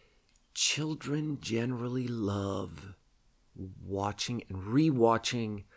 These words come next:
the same thing over and over. And there's this sort of theory that it's because they live life and, and they are new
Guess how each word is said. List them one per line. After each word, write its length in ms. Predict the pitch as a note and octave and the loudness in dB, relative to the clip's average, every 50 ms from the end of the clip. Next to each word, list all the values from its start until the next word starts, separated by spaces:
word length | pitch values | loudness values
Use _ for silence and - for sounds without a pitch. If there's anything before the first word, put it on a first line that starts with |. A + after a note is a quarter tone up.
| - - - _ - | -20 -20 -14 _ -4
the 100 | A2 G#2 | 0 2
same 340 | - - D3+ C#3+ C#3 C3+ | 6 12 12 12 12 12
thing 260 | B2 - B2+ A#2+ A2+ A2 | 8 6 4 4 6 6
over 260 | G#2 G#2+ G#2 A2 G#2+ | 4 4 4 2 0
and 120 | F#2 F2+ | 2 2
over. 300 | F2+ F2+ E2+ C#2 B1+ - - _ - _ - - _ _ _ _ - - _ _ _ _ - - - - - - _ _ _ - - _ _ - | 2 0 0 -2 -8 -8 -10 _ -20 _ -20 -20 _ _ _ _ -20 -20 _ _ _ _ -20 -20 -20 -20 -20 -20 _ _ _ -20 -20 _ _ -2
And 280 | - A2 A2+ A2+ A2+ G#2 | 0 2 4 4 4 4
there's 400 | A2+ A#2+ A#2 A#2 A2 - - - | 6 6 6 6 6 4 0 0
this 240 | - A#2+ A2+ G#2+ - | 2 2 2 2 0
sort 320 | - - - A#2+ A2+ A2 | -2 0 2 2 4 4
of 80 | G#2 F#2+ | 2 0
theory 800 | - - - - - C3 A#2+ A#2+ A#2 A#2 A#2+ A#2+ A2+ A2 A2 | -4 -12 -8 0 2 4 4 6 6 4 4 4 4 2 2
that 720 | G2+ G#2 G#2 G2+ G2+ G2+ G#2 G2+ G2+ - - - - - - _ _ _ _ _ _ _ _ _ _ _ _ - | 2 2 2 4 4 2 2 0 -2 -6 -10 -8 -8 -8 -10 _ _ _ _ _ _ _ _ _ _ _ _ -4
it's 220 | - A#2 - - | -2 -2 -2 0
because 920 | - - C3 A#2 - - A#2+ B2+ A#2+ A#2 A2 G#2 G2 - - - - - - | 2 2 2 2 2 0 2 4 6 6 6 4 2 0 0 0 -2 -4 -2
they 180 | - - A#2+ A#2+ | 4 6 6 8
live 300 | B2 C3 C3+ C#3 C3+ A2+ | 8 12 12 12 12 12
life 340 | A#2+ A2+ B2 B2+ A2+ - - | 12 10 12 10 8 6 2
and, 160 | G#2 G#2 F2+ - - | 0 -2 -2 -4 -2
and 200 | - A2+ G#2+ G#2+ | 0 2 4 6
they 120 | A2 A2+ A2+ | 8 8 8
are 80 | G#2+ | 8
new 580 | G2+ G#2 A2 B2+ D3 D3 A#2+ F#2+ E2 E2 E2+ - | 6 6 8 10 10 10 10 8 6 0 -4 -8